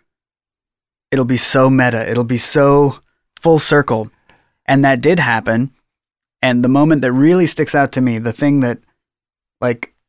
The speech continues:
makes me very happy and excited to this day is the time I went to Blockbuster three, four months after the movie had been out on D V D. And I found a copy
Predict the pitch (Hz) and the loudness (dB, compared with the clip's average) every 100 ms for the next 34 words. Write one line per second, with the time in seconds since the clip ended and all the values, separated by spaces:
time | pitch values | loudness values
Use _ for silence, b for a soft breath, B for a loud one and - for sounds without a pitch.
0 | _ _ _ _ 135 131 127 139 127 120 | _ _ _ _ -6 -6 -4 0 0 0
1 | 131 135 123 131 131 123 120 117 - 127 | 0 0 0 -2 0 -2 0 -2 0 0
2 | 120 156 160 131 143 131 120 117 117 113 | 0 0 2 2 2 2 0 -2 -4 -4
3 | 123 - 131 131 131 127 b b _ - | -6 -2 0 0 0 -4 b b _ -6
4 | 117 123 151 156 135 127 - 123 - 127 | -2 0 0 0 0 0 0 -2 -2 -2
5 | 117 110 _ _ _ _ _ _ _ _ | -2 -4 _ _ _ _ _ _ _ _
6 | _ _ _ _ _ _ _ 147 151 147 | _ _ _ _ _ _ _ -2 0 0
7 | - 147 139 135 - 131 123 - 127 127 | 2 2 2 0 0 -2 -2 -2 -2 0
8 | 127 123 120 120 120 117 117 117 113 110 | -2 -2 -4 -2 -2 -2 -2 -2 -4 -6
9 | 107 107 - - _ _ _ _ _ _ | -6 -8 -10 -18 _ _ _ _ _ _
10 | _ _ _ - - _ _ _ - 123 | _ _ _ -18 -18 _ _ _ -8 -2
11 | 120 113 113 117 - 120 - 120 127 131 | 0 0 -2 -4 -6 -8 -4 -2 0 0
12 | 120 135 123 123 120 117 | -2 0 -2 -2 -6 -6